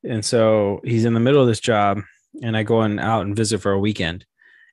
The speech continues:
and he stay, he's in this apartment. He's, like, subletting a room or whatever.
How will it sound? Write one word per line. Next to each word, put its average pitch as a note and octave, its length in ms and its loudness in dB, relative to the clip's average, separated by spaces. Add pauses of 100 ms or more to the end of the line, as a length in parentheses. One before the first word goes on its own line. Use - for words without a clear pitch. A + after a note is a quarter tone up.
(160)
and G#2+ 540 -2
he A#2+ 240 -2
stay, A#2 420 0
he's A#2+ 260 0
in A#2+ 120 0
this A2+ 160 -2
apartment. A2 480 0
He's, G2+ 160 -4
like, F#2 140 -6
subletting G#2+ 540 0
a F#2+ 100 -4
room G2+ 300 -2
or F#2 60 0
whatever. F#2 400 0